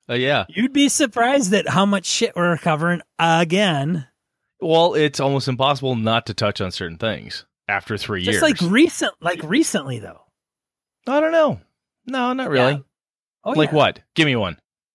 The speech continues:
Speaker 2: I think, what did we cover recently that was like, um,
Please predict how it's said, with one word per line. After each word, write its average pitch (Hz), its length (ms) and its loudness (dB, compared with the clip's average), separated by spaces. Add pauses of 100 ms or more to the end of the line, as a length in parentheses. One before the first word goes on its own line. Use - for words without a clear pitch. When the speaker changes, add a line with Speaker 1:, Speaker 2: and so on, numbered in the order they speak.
(220)
Speaker 2:
I 165 80 -2
think, 226 260 -4
what 233 100 4
did 233 80 -2
we 226 140 2
cover 185 380 2
recently 147 640 0
that 135 220 0
was 135 200 0
like, 113 460 -6 (800)
um, 113 680 -4